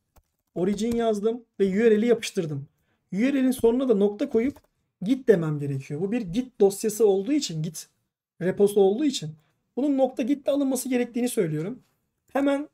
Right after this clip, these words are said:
şuraya bir geri dönmek istiyorum. Bakın buraya baktığımızda remote'un eklenmesiyle ilgili bir komuttan bahsediyor. Git add de var. Tabii şu anda ben bunu koymadan deneyeceğim. Bakın şu başındakini.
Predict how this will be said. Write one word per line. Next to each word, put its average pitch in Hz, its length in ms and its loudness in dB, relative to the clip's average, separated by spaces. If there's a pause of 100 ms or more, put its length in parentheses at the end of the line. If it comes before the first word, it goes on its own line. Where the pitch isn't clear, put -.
şuraya 240 420 -2
bir 254 80 -2
geri 220 280 -2
dönmek 175 280 0
istiyorum. 196 440 -8
Bakın 214 280 -2
buraya 240 220 0
baktığımızda 240 600 0
remote'un 226 360 0
eklenmesiyle 226 580 -2
ilgili 240 180 -6
bir 269 60 -4
komuttan 214 460 0
bahsediyor. 156 480 -6 (800)
Git 254 380 0
add 240 240 6
de 175 140 0
var. 180 300 -10 (300)
Tabii 269 140 -4
şu 247 140 2
anda 247 200 4
ben 233 160 0
bunu 247 140 0
koymadan 202 440 4
deneyeceğim. 151 360 -6
Bakın 156 140 -8
şu 170 140 -8
başındakini. 170 540 -8